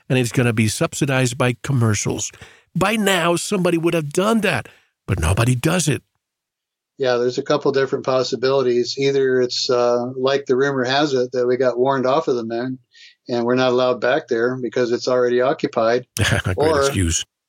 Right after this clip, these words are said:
Speaker 2: or there's a breakaway civilization that, uh, habitually goes to the moon, and they don't want us to know about that,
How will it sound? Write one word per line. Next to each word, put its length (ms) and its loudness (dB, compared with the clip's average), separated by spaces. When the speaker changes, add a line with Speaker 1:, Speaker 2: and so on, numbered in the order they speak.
Speaker 2:
or 200 0
there's 220 0
a 60 -2
breakaway 440 0
civilization 1040 -2
that, 360 2
uh, 560 -2
habitually 500 0
goes 280 0
to 80 -2
the 60 2
moon, 280 0
and 80 -2
they 120 2
don't 120 0
want 160 0
us 120 -4
to 60 0
know 200 0
about 300 -2
that, 280 -2